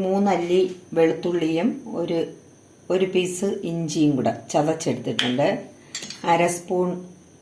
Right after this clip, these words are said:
ഗരം മസാല, അര സ്പൂൺ മഞ്ഞൾപ്പൊടി, കറിവേപ്പില, മല്ലിയില. ഇനി നമുക്ക് ഒരു കുക്കർ, കുക്കർ അടുപ്പത്ത് വെച്ച്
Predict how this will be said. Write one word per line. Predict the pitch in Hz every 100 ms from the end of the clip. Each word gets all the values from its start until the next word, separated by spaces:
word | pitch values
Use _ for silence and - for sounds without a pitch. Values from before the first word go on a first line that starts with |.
| 160
ഗരം | 175 160 165
മസാല, | 156 - 143 143 151 196 - - - - - - - - 165
അര | 165 165
സ്പൂൺ | - 165 156
മഞ്ഞൾപ്പൊടി, | 151 151 151 151 151 185 214 - - - - -
കറിവേപ്പില, | 160 160 151 160 - 160 160 208 233 -
മല്ലിയില. | 147 135 127 113 95 - - - - - - - -
ഇനി | 214 220 190
നമുക്ക് | 165 156 190 359 - - - - - - - - - - 185
ഒരു | 180 180 - - - - -
കുക്കർ, | - 185 - 165 143 - - - - - - - _ - - - - - - - - - - - - - -
കുക്കർ | 208 208 185
അടുപ്പത്ത് | 151 151 151 175 156
വെച്ച് | - 180